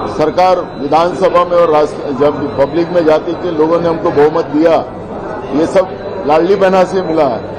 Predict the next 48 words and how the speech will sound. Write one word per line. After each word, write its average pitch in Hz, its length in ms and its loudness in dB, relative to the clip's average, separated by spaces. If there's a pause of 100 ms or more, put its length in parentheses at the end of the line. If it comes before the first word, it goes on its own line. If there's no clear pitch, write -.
(200)
लेकिन 156 380 -2
उसी 233 340 0
लाडली 165 340 2
बहना 151 340 0
से 190 200 -2
धोखाधड़ी 156 600 0
करने 143 280 -2
का 147 100 0
काम 143 280 -2
इन्होंने 139 220 -2
किया। 135 260 0
आज 151 300 0
कैबिनेट 143 500 0
में 190 140 0
भी 190 80 2
जो 180 220 4
निर्णय 147 560 2
हुआ 135 260 4
है 110 100 -4 (680)
कि 143 60 -2
पाँच 151 340 0
सौ 185 100 0
रुपये 170 240 0
देने 147 280 4
का, 120 160 -2 (1080)
तो 160 100 4
वो 160 280 2
निर्णय 180 320 2
आया 180 320 2
है - 240 -6 (220)
और 147 100 0
लाडली 151 380 4
बहना 180 320 0
के 185 140 -2
ऊपर 196 260 2
ही 214 80 4
खा-, 185 360 -4
आ, 165 240 4
ये 165 200 2
करना 165 280 0
है 170 60 0
कि 175 120 -2
लाडली 156 340 4
बहना 196 240 4
को 190 120 0
हमने 185 200 0
पैसा 170 340 0
दिया, 139 400 2